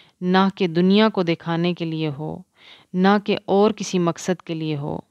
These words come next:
बल्कि सिर्फ़ अपने अल्लाह की कुर्बत हासिल करने के लिए हो,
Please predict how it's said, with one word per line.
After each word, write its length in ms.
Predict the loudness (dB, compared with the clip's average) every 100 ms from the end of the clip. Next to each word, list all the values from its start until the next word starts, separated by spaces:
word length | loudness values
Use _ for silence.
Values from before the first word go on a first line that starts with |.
| -8
बल्कि 260 | -6 -4 -6
सिर्फ़ 320 | -2 -2 0
अपने 300 | -2 -2 -2
अल्लाह 400 | -2 0 0 0 -4
की 260 | -2 -2 -4 _ _ _ _ _ -20 -20 _ 2
कुर्बत 360 | 4 6 4 4
हासिल 340 | -2 -2 -6
करने 340 | -6 -4 -2 -4
के 120 | -6
लिए 180 | -4 -4
हो, 260 | -4 -8